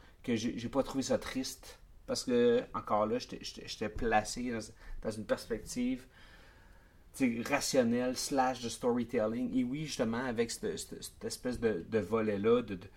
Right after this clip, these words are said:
de venir, tu sais, comme interrompre le, le, le, le continuum. <laughs>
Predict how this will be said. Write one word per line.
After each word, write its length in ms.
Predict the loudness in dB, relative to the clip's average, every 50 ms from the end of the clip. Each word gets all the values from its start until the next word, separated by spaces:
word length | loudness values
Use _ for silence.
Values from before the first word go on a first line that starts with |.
| -20 -20 -20 -20 -20 -20 -12 -6
de 80 | -4 -4
venir, 440 | -2 0 2 2 2 2 0 -2 -4
tu 80 | -8 -12 -14 -16 -20 -14
sais, 120 | -12 -8 -4
comme 340 | -4 -4 -2 -4 -6 -8 -8 -4
interrompre 760 | -4 -4 0 2 2 2 2 4 2 2 2 2 0 -4 -12 -18 -18 -20 -20 -20 -20 -20 -20 -20 -20 -20 -20 -20 -20 -14 -6 -4
le, 120 | -4 -2
le, 140 | -2 -4 -6 -8 -12 -10
le, 140 | -10 -10 -8 -10 -12 -16 -18 -20 -20 -20 -20 -20 -20 -20 -14 -8
le 100 | -8 -6
continuum. 1000 | -4 0 2 2 4 4 2 2 2 2 4 6 6 8 6 6 4 2 0 -2 -2
<laughs> 60 | -4